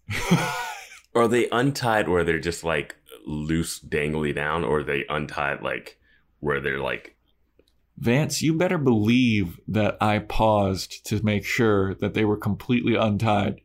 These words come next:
Speaker 1: They are completely untied.
Speaker 2: Like, like shoes, like tripping hazard untied.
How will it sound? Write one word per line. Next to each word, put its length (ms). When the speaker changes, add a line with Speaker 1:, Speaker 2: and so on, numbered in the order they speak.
Speaker 1:
They 120
are 100
completely 760
untied. 640
Speaker 2:
Like, 340
like 280
shoes, 440
like 300
tripping 400
hazard 460
untied. 520